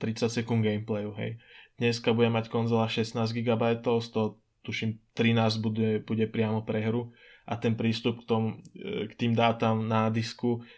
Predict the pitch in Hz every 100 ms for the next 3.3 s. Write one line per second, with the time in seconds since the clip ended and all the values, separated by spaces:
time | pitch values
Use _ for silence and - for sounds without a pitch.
0 | - 117 113 117 110 113 110 107 107 107
1 | - - 113 110 113 120 110 113 110 110
2 | - 113 110 113 113 110 117 113 110 117
3 | 113 127 120